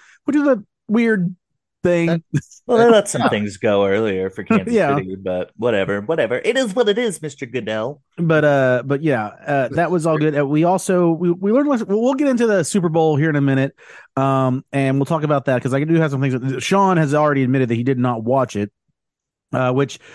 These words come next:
Speaker 1: uh, this is the first year I've never gone
Speaker 3: Un-American as fuck.
Speaker 1: It's the first year I've not gone to a Super Bowl party per se, uh, somewhere. Uh, and me and the missus just watched at home, and it's quite lovely. I enjoy just sitting
Speaker 3: Yeah,
Speaker 1: at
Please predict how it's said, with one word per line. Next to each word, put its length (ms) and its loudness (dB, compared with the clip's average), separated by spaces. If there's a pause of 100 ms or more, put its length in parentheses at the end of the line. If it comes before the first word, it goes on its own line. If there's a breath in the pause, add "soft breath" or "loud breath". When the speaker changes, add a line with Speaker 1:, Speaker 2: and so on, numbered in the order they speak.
(140)
Speaker 1:
uh, 160 0
this 140 0
is 60 -8
the 100 -2
first 280 -2
year 120 2
I've 100 2
never 200 0
gone 260 -2
Speaker 3:
Un-American 280 -12
as 140 -18 (200)
fuck. 300 -6 (100)
Speaker 1:
It's 100 -2
the 40 -12
first 200 0
year 100 2
I've 100 0
not 180 -2
gone 200 0
to 120 0
a 60 0
Super 280 -2
Bowl 220 0
party 500 -2
per 160 -6
se, 440 -4 (580 loud breath)
uh, 220 -2
somewhere. 600 -2 (380 soft breath)
Uh, 380 -2
and 340 -2 (260)
me 220 0
and 100 0
the 40 0
missus 340 -2
just 180 -4
watched 280 -2
at 60 -2
home, 160 0
and 80 2
it's 80 -2
quite 240 -2
lovely. 320 0
I 260 0
enjoy 260 0
just 160 -4
sitting 180 -4
Speaker 3:
Yeah, 180 4
Speaker 1:
at 40 -4